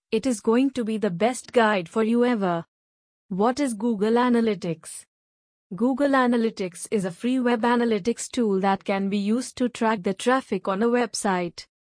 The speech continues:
This sophisticated tool, also known as ga, delivers in-depth insights that help you analyze your site's performance, boost visitors to your website,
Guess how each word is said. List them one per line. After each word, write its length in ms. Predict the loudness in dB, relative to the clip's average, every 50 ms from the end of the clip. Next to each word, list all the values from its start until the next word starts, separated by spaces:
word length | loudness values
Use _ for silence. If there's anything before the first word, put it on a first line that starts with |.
| _ _ _ _
This 220 | 0 2 2 2 2
sophisticated 1000 | 0 -4 -4 -4 -2 -2 -4 -4 -2 -6 -8 -2 0 0 0 2 0 -2 -2 -2
tool, 420 | -4 -2 -2 0 -2 -2 -4 -6 -10 _ _ _
also 400 | 0 2 2 2 2 0 -2 -2
known 280 | 0 2 2 2 2 2
as 180 | 0 0 -2
ga, 300 | -4 -2 -2 -2 -2 -2 -8 _ _ _ -4
delivers 560 | -2 0 2 2 2 2 2 2 0 2 2
in-depth 420 | 2 2 2 2 0 -2 -2 _ -8 -2
insights 540 | -2 -2 0 2 2 2 2 0 -2 -4 -4
that 200 | -2 -2 -2 -2
help 340 | -2 -2 0 0 -2 -2 -2
you 140 | 0 2
analyze 640 | 2 2 4 2 2 2 2 2 2 0 0 0 0
your 140 | 0 0 0
site's 420 | 0 0 2 2 2 0 -4 -10
performance, 840 | -12 _ -14 -6 -2 0 2 2 2 0 0 -2 -2 -4 -6 -8 -10 _ _ _ -6
boost 340 | -2 0 0 0 -2 -4 -2
visitors 640 | 2 2 2 2 0 -4 -2 0 0 0 0 -2
to 140 | -4 -2 0
your 160 | 0 2 0
website, 800 | 2 2 2 0 0 -2 -4 -2 -2 -2 0 -2 -6 -8 -14 -20